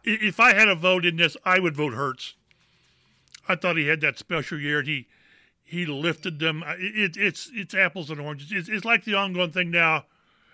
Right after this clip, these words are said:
in the N B A, who's the greatest of all time, LeBron or Michael Jordan? Wh-, why do you have to have one? But in this one we do, and I'd vote for Hurts, and it, it would be close.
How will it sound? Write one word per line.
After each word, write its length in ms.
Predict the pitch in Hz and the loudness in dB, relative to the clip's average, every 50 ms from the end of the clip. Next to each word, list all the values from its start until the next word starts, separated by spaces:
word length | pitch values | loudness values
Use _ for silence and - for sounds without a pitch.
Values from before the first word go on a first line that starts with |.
| _ _ _ _ | _ _ _ _
in 120 | - 185 | -4 -2
the 120 | 175 175 175 | 0 0 0
N 120 | 175 160 | 0 2
B 180 | 151 165 170 160 | 2 4 4 4
A, 40 | 139 | 2
who's 200 | 160 180 160 147 | 0 -4 -4 -6
the 60 | 160 | -6
greatest 300 | 139 165 170 160 135 147 | -2 0 0 0 0 -2
of 60 | 147 | -6
all 140 | 147 143 131 | -6 -6 -6
time, 340 | - - 165 156 139 131 131 | -4 -4 -2 -2 -2 -2 -4
LeBron 460 | 135 135 135 156 156 160 160 160 151 | -8 -8 -4 -2 0 0 0 0 -2
or 80 | 147 | -2
Michael 280 | 143 147 151 143 151 156 | -2 -2 -2 -4 -4 -8
Jordan? 340 | 127 139 151 143 139 120 113 _ _ _ _ _ _ _ _ _ _ _ _ _ _ _ _ _ _ | -10 -10 -10 -10 -10 -12 -18 _ _ _ _ _ _ _ _ _ _ _ _ _ _ _ _ _ _
Wh-, 200 | 180 160 180 - | -14 -14 -14 -10
why 200 | 170 160 180 220 | -4 -2 -2 0
do 100 | 208 220 | 0 0
you 80 | 202 156 | -2 0
have 200 | 151 175 160 - | 0 -2 -2 -2
to 80 | 160 | -6
have 320 | 127 143 156 165 160 135 131 | -6 -4 -2 -2 -2 -4 -6
one? 300 | 131 131 117 110 107 104 _ _ _ _ _ _ _ _ _ _ _ - | -12 -16 -16 -16 -20 _ _ _ _ _ _ _ _ _ _ _ _ -12
But 180 | 160 151 156 | -8 -4 -4
in 80 | 156 147 | -2 0
this 200 | 165 190 180 156 | 0 0 -2 -2
one 100 | 185 175 | -4 -4
we 100 | 165 160 | -4 -2
do, 160 | 151 165 165 | -2 0 -2
and 100 | 156 151 | -2 -2
I'd 240 | 160 170 170 170 156 | -2 0 -2 -2 0
vote 200 | 151 160 151 - | -2 -4 -6 -6
for 100 | - 127 | -10 -12
Hurts, 260 | 120 131 131 127 - | -10 -10 -10 -10 -10
and 160 | - 190 160 | -10 -8 -6
it, 40 | 170 | -6
it 60 | 180 | -6
would 200 | 180 170 175 165 | -6 -6 -4 -4
be 80 | 147 143 | -4 -6
close. 420 | - - 147 131 131 123 - - | -6 -6 -8 -8 -8 -10 -14 -18